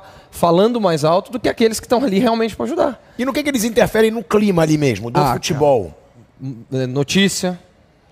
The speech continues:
Speaker 1: falar com a imprensa,
Speaker 2: Vaza notícia.
Speaker 1: vazar informação, comentar, "Ó, tá uma pressão aqui", entendeu? Então, quantas e quantas e quantas vezes, quantas vezes? Perdeu domingo,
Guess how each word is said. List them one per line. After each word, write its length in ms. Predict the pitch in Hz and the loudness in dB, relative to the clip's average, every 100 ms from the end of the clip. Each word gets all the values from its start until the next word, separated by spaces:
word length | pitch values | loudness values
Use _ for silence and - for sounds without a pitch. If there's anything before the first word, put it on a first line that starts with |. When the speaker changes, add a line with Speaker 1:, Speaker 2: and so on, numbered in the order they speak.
| _ _ _ | _ _ _
Speaker 1:
falar 240 | 143 147 | 0 0
com 100 | 156 | 0
a 40 | 156 | 0
imprensa, 560 | 170 160 151 - 151 | 0 0 -2 -4 -10
Speaker 2:
Vaza 360 | 98 139 147 143 | 0 2 2 0
notícia. 240 | 131 135 | -2 0
Speaker 1:
vazar 240 | 160 160 151 | 2 2 0
informação, 840 | - 143 170 160 147 139 139 139 - _ _ _ _ | 0 0 0 0 0 0 -2 -6 -16 _ _ _ _
comentar, 800 | 196 196 185 - 170 170 151 - | 0 2 0 0 2 2 0 -2
"Ó, 240 | 147 180 160 | 2 2 2
tá 140 | - | 0
uma 120 | 160 175 | 0 0
pressão 340 | 175 - 185 | -2 0 -2
aqui", 420 | 180 175 170 170 - _ _ _ - | -2 -4 -4 -6 -10 _ _ _ -10
entendeu? 220 | 160 180 | -4 -2
Então, 180 | 214 214 | 0 -2
quantas 560 | - 339 403 - 226 | 0 2 2 0 -4
e 40 | 233 | -2
quantas 440 | 254 320 302 233 | 0 0 0 -6
e 60 | 196 | -2
quantas 400 | 220 247 196 143 | -2 0 -4 -4
vezes, 320 | 185 196 - | -4 -4 -8
quantas 480 | - 208 247 175 131 | -2 0 0 -4 -2
vezes? 340 | 160 143 - _ _ - _ _ _ _ - | -4 -4 -14 _ _ -20 _ _ _ _ -2
Perdeu 280 | 185 180 247 | 0 2 2
domingo, 520 | 247 233 214 123 | 4 2 2 -4